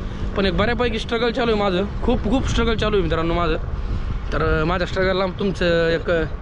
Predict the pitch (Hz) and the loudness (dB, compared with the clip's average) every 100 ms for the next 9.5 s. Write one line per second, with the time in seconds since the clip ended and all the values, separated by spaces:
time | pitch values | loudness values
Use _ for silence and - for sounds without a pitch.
0 | - - - - - - - 226 240 226 | -8 -6 -4 -4 -4 -4 0 2 2 2
1 | 233 226 226 226 202 - - - 185 - | 2 2 2 2 0 -4 -6 -4 -4 -2
2 | 190 190 185 175 165 156 143 - - - | 0 0 2 2 2 0 -2 -8 -12 -12
3 | - - - - - 165 185 190 185 185 | -12 -10 -10 -6 -2 0 2 4 4 2
4 | 180 175 180 160 160 - 208 160 - 156 | 2 2 2 2 0 -2 0 0 2 0
5 | - - - - - 147 - 151 - 147 | 0 0 0 0 0 0 0 0 0 0
6 | 175 175 175 170 165 165 160 131 - - | 0 0 0 0 0 0 0 -2 -6 -6
7 | - - - - 143 151 - - 160 170 | -4 -4 -4 -2 -2 0 -2 -2 -2 0
8 | 175 160 156 - - - - 151 156 - | 0 0 -2 -4 -10 -6 -2 -2 0 0
9 | 160 - 139 - | 0 0 0 0